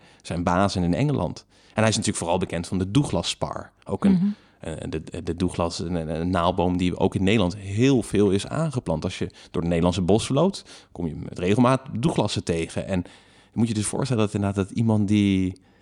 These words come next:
Speaker 1: ja, echt die, die met een soort koopvaardijschip om op de Kaap, de Kaap Hoorn moest varen, langs de Zuid-Amerikaanse kust, naar de Noord-Amerikaanse kust, noordwesten van Amerika, wat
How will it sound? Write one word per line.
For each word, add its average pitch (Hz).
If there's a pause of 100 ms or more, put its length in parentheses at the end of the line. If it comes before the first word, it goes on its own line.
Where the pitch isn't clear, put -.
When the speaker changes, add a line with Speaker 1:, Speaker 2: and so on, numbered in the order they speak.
(200)
Speaker 1:
ja, 107
echt -
die, 92
die 90
met 90
een 92
soort 92
koopvaardijschip 101 (400)
om 156
op 104
de 120
Kaap, 123 (760)
de -
Kaap 131
Hoorn 120
moest 135
varen, 127
langs 139
de 123
Zuid-Amerikaanse 123
kust, 123
naar 151
de 147
Noord-Amerikaanse 123
kust, 117 (200)
noordwesten 139
van 120 (300)
Amerika, 123
wat 107